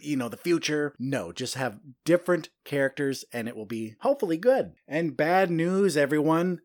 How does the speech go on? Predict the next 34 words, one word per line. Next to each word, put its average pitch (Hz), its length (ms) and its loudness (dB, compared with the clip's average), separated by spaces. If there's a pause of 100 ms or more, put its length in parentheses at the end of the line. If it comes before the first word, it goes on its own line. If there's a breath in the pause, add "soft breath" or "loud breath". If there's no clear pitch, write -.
Sarah 202 520 2
Jessica 180 400 0
Parker 156 420 2
confirmed 151 360 2
that 147 160 0
Sex - 480 -2
and 165 240 2
the 135 80 2
City 175 380 0
three 147 340 0
is 160 180 -2
canceled. 156 920 -6
I 202 160 -2
know. 196 640 0 (100)
I 180 120 -10
know, 185 420 -6
terrible 170 640 -2
news. 117 840 0
This 170 200 2
coming 180 300 0
from 147 200 0
C 175 340 0
N 147 160 2
N 214 220 4
of 143 80 2
all 117 140 0
places. 107 500 -6
She 202 160 -2
claims 202 440 -2
that 165 240 2
they 165 180 2
had 170 180 2
a 160 140 4
beautiful, 190 800 0